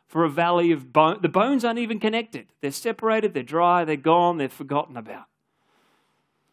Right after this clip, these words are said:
And yet he also doesn't respond in great faith, does he?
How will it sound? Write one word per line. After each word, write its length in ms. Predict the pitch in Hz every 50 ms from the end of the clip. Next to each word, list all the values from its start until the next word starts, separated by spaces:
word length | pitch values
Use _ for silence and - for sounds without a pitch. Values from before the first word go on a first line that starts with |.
| _ _ _ _ _ _
And 140 | - 185 214
yet 180 | 226 - 214 -
he 200 | 214 240 254 226
also 520 | - 247 285 320 320 - - - 277 262
doesn't 360 | 247 254 247 233 - 240 208
respond 480 | 202 214 196 196 - - 220 226 220 208
in 100 | 208 202
great 260 | 185 214 214 214 214
faith, 380 | - - - 247 254 240 202 -
does 220 | - 240 254 226
he? 180 | 190 131 104